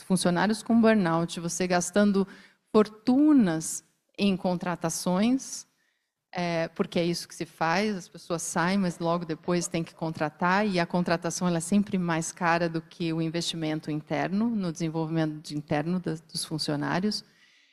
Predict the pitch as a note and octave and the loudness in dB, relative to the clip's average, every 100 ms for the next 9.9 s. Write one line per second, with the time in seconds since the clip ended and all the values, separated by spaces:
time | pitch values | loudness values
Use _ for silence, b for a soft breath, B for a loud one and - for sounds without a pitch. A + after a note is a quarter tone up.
0 | b - - C#4+ D4+ D#4 D#4 C#4+ A#3 A3+ | b -8 -2 2 4 4 4 4 4 2
1 | A3 - _ _ _ _ _ G3+ F#3+ F3+ | -2 -10 _ _ _ _ _ 0 2 0
2 | F#3 - F3 E3 A#3 G#3 E3+ - b b | -2 -2 2 4 4 2 -2 -6 b b
3 | b _ - F#3+ G#3 G#3+ - - A3 A#3+ | b _ 2 4 4 2 0 2 4 4
4 | A3+ A3 G3+ G3 A3+ C4+ - E3 _ - | 2 2 2 2 2 2 -2 -8 _ -6
5 | E3+ E3 D3+ C#3+ C#3+ D#3+ - _ _ D#3 | 0 2 2 0 -2 -8 -14 _ _ -6
6 | D#3 D3 - D#3+ D3+ B2+ - _ _ F3+ | -6 -8 -10 -2 -2 -2 -10 _ _ -4
7 | F3 E3 D#3 F3+ A#3+ C4 A#3 G#3 - E3 | -4 -4 -4 -2 2 2 2 0 0 -2
8 | - E3 G3+ G#3 G3 E3+ E3 F3+ G3+ F#3+ | -2 -2 0 -2 -2 -8 -6 -6 -4 -6
9 | E3 D#3+ - - - F3+ F3 F#3+ F#3+ | -6 -8 -8 -6 -6 -6 -4 -6 -8